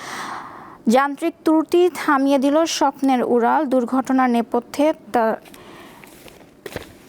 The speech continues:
এছাড়াও তাদের আরেকটি শিরোনাম, "সর্বত্র শুধুই আহাজারি, কান্না, হাহাকার, জাতীয় বার্ন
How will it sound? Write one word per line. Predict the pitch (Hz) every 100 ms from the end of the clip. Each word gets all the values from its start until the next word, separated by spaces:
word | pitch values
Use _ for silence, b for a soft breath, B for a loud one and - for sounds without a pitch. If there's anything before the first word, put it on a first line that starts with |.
| B B B B _
এছাড়াও | 240 269
তাদের | 269 269
আরেকটি | 269 269
শিরোনাম, | 294 302 311 339
"সর্বত্র | 330 - 302 277 254 302 - 330
শুধুই | 302 - 311 269 277 311 226
আহাজারি, | 95 220 262 269 285 269 311 302
কান্না, | 269 240 247 262 285 330 B B
হাহাকার, | - 226 240 233 233 202 175 - B B 254
জাতীয় | 254 269
বার্ন | 262 262 285 294